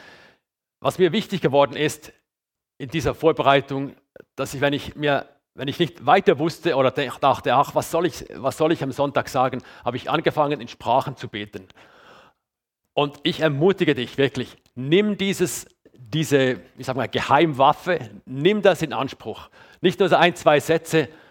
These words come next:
sprich viel in Sprachen.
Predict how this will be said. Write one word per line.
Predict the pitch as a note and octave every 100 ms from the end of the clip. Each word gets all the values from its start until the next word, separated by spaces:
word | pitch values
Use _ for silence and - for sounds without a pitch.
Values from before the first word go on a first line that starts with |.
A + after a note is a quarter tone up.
| _ _ _ _ _ _ _ _ _ _ _ _ _ _
sprich | - - - F#3
viel | - A#3 A#3
in | F3+
Sprachen. | - - C#3 C#3+ - G#2